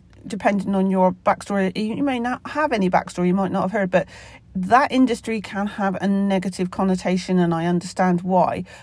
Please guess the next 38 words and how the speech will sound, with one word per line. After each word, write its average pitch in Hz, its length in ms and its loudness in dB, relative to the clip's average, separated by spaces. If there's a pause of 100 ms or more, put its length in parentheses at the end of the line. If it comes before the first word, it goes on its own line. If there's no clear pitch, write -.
But - 140 -6
people 269 420 -2
like 208 440 2 (340)
the 214 100 -2
now 196 500 0
late, 190 680 0
bless 196 480 -2
him, 180 400 2
my 175 420 0 (300)
real 185 560 0
big 170 260 -4
first 175 400 -2
mentor, 170 500 0
even 165 220 -2
though 165 120 -2
he 160 80 -2
didn't 180 240 -4
know 170 120 2
it - 60 -2
and 175 100 -4
had 180 120 -2
such - 240 -12
an 185 60 2
impact 180 420 -2
on 170 140 0
me, 156 200 -2
and - 120 -4
I 175 80 2
wouldn't 175 220 0
be 165 100 -2
where 160 180 0
I 160 100 0
am 160 180 -4
today 165 260 -2
if 170 100 -4
it - 80 -8
wasn't 175 300 -4
for 175 300 0